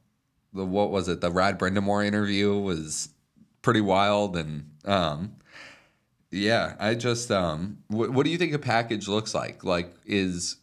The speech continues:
is a goaltending prospect going back to Anaheim? Is Kochetkov going back to Anaheim?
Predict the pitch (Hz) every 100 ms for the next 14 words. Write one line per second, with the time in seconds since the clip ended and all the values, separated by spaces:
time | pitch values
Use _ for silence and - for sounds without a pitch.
0 | _ 104 98 101 98 110 120 120 117 104
1 | 107 101 - 92 90 95 90 92 90 87
2 | 82 82 78 80 76 78 - - - 104
3 | 101 98 95 101 92 90 87 87 - 87
4 | 87 82 90 85 85